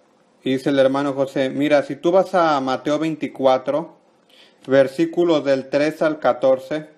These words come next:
ahí dice las señales del fin de los tiempos". Y después Mateo veinticuatro más adelante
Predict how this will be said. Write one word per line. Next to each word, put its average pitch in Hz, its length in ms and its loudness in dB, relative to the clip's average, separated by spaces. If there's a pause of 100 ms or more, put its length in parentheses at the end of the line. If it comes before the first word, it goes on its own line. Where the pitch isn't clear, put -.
(720)
ahí 156 260 4
dice 170 520 0
las 135 240 -2
señales 143 520 -2
del 139 160 -6
fin 143 240 -4
de 143 120 0
los 127 260 -6
tiempos". 135 720 -6 (480)
Y 135 140 -2
después 147 500 -2
Mateo 160 400 0
veinticuatro 147 760 -2
más 139 280 -4
adelante 131 800 0